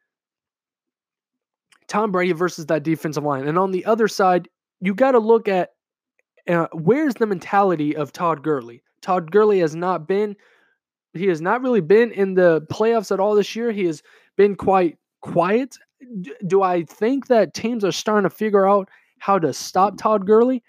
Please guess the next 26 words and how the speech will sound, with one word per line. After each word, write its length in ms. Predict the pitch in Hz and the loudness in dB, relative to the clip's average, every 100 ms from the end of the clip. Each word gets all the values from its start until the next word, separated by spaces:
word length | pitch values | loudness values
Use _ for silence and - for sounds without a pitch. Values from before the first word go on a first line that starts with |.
| _ _ _ - - | _ _ _ -20 -4
I, 180 | 262 320 | 0 0
I 140 | 262 | 0
possibly 540 | 269 262 233 - 202 196 | 0 2 2 0 -2 0
believe 360 | 165 170 160 | 2 2 2
so, 220 | - 180 190 | 0 -2 0
yeah. 280 | 185 147 | 0 -2
But 220 | 131 165 170 | -4 -6 -4
I'm 160 | 180 226 | -4 -2
not 200 | 240 208 | -2 -2
gonna 200 | 214 175 | -2 -4
say 420 | - - 196 190 | -6 0 2 2
that 340 | 170 156 - - | 2 -2 -4 -4
Todd 300 | 185 175 143 | 0 0 -2
Gurley 380 | 175 170 156 | -2 -2 -2
is 300 | 151 143 135 _ _ _ - | -2 -2 -6 _ _ _ -10
a 80 | |
shell 400 | 147 - 180 175 | -8 -4 0 0
of 80 | 180 | 0
himself. 440 | 180 156 - 196 190 | -4 -8 -2 -2 -2
I 100 | 151 | -8
still 260 | - 190 | -4 -2
think 180 | 175 160 | -2 -6
Todd 300 | - 175 151 | -4 -4 -2
Gurley 280 | 170 170 156 | -4 -4 -4
can 360 | - 151 135 - | -8 -10 -10 -8
perform. 640 | 147 - - 160 180 269 | -8 -8 -4 0 0 -2